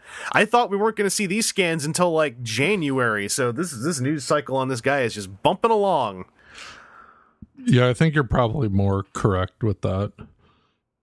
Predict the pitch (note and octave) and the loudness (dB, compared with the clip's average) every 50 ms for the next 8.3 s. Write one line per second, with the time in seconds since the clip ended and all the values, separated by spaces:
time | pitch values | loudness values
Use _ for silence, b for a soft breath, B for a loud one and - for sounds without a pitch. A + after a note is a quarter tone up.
0 | _ _ _ _ _ _ _ _ _ - B2+ A#2 A2 G#2+ G2+ - - A2 G#2 G2+ | _ _ _ _ _ _ _ _ _ 0 2 2 2 2 0 0 0 0 2 0
1 | G2 G2 F#2+ F#2+ F#2+ G2 G2 B B B B B B B B B B _ - B2 | 0 2 0 0 0 -2 -2 B B B B B B B B B B _ 2 2
2 | A2 - - A2+ G2 G#2+ G2+ - G#2+ F#2+ F#2+ F#2+ - _ _ _ _ _ _ _ | 2 4 2 2 2 0 0 2 0 0 0 0 -4 _ _ _ _ _ _ _
3 | _ - - G#2+ G#2 G#2 - - - G2+ F#2+ F#2+ G2 G2 - - A#2+ A2+ B2 C3 | _ 0 2 2 2 0 -2 -2 0 0 2 2 0 0 0 0 2 2 2 2
4 | B2 A2+ G2+ - B B B B B B B B B B B _ _ _ _ _ | 2 0 -2 -8 B B B B B B B B B B B _ _ _ _ _
5 | _ _ _ - C#3 B2 A#2+ E3 D#3 - - F3+ F3+ E3 C#3 C3+ C3 B2+ A#2+ - | _ _ _ 2 4 4 4 4 4 4 4 4 4 4 4 4 2 2 0 0
6 | - B2+ A#2 A2+ G#2 G2 F#2+ F#2 F#2+ - _ _ _ _ _ _ _ _ _ _ | 0 0 0 2 0 0 -2 -2 -4 -8 _ _ _ _ _ _ _ _ _ _
7 | C3 B2 A#2 A2+ A#2 B2 G#2+ A#2 A#2 G2+ F#2 E2+ - G#2+ G2 G#2 - - - A2+ | 2 4 4 4 4 2 4 2 2 0 0 0 0 0 0 0 -2 0 0 2
8 | A2 A#2 A#2 A#2 - | 2 2 2 -2 -4